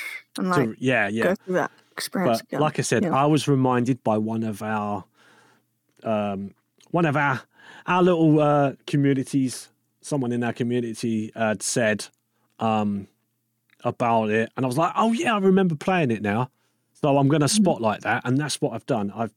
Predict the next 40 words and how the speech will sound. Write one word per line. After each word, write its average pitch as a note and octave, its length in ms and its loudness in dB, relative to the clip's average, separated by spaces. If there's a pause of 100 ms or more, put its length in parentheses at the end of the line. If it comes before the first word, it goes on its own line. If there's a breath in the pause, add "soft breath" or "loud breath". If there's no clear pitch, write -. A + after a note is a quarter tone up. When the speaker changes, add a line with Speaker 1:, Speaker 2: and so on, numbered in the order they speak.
Speaker 2:
just - 260 -6
tried G#3+ 460 2 (100)
my G3 180 4
best D3 460 -2
to D3+ 100 0
sort E3 280 0
of C#3+ 140 -8
condense D#3+ 600 0
it D#3+ 200 -2
to D3 180 2
a, C3 180 2 (1200 loud breath)
explain G#3 560 4
as A#3+ 140 4
much G#3 240 4
as G3 80 4
I F#3 80 4
could F3+ 320 4
without E3 320 2
giving E3 260 2
away D3+ 220 2
too D#3 180 -2
much - 280 -2
detail, C3+ 480 -2
because B2 280 -2
I, C#3 120 0 (100)
I, D3 100 -2 (240)
I C#3+ 60 0
know F3+ 240 4
that's G#3 300 -2 (1120 soft breath)
kinda E3 280 2
counterintuitive D#3+ 1120 2
in, C3+ 240 2
in C#3+ 180 4
one D#3 200 4
way, C#3 120 4
'cause B2 180 -4
you C#3 100 4
wanna E3+ 280 4
know D3+ 160 6
what, C#3+ 360 2